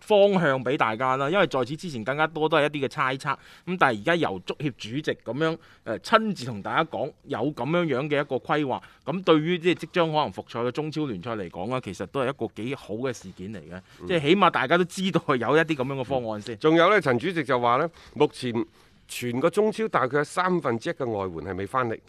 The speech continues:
Speaker 1: 嗯。
Speaker 2: 有啲球隊甚至乎外籍嘅主教練仲未到位。
Speaker 1: 係啊。
Speaker 2: 啊，但係聯賽就唔可能就話等到佢哋全部翻嚟再開始嘅。
Speaker 1: 嗯。
Speaker 2: 佢話一旦疫情得到防控，
Speaker 1: 嗯。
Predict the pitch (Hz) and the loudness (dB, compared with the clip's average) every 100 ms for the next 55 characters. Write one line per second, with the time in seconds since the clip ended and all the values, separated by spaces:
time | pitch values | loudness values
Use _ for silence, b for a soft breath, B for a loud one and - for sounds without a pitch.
0 | - 143 135 117 - - 143 185 175 117 | -6 -2 -2 -2 -8 2 2 2 -4 -6
1 | 104 170 - 123 113 113 95 92 107 104 | -4 0 0 0 -2 -4 -2 -2 -2 -4
2 | 113 110 143 127 101 95 85 87 87 90 | -8 -6 -4 -4 -4 -8 -6 -8 -6 -6
3 | 80 98 - 120 151 b b b _ 196 | -6 -8 -2 0 0 b b b _ 2
4 | 165 156 151 - - 143 123 123 131 170 | 4 4 2 0 -6 -2 0 0 0 6
5 | 165 170 _ b b b 147 131 123 123 | 6 4 _ b b b 0 2 4 4
6 | 104 131 233 170 110 117 120 - 151 190 | 2 4 6 6 4 0 0 2 4 4
7 | 127 120 101 95 104 127 160 107 113 120 | 2 -2 -6 -4 -2 2 2 0 -2 0
8 | 131 117 92 104 - - 101 87 160 160 | 0 -2 -10 -10 -10 -6 -4 2 4 6
9 | 214 - 131 123 120 - 113 78 - b | 4 2 2 0 -4 -8 -12 -12 -16 b
10 | b b 202 - - 135 127 - 117 107 | b b 0 2 4 4 4 0 -2 0
11 | 101 117 139 113 - 101 | 0 4 4 2 -4 -6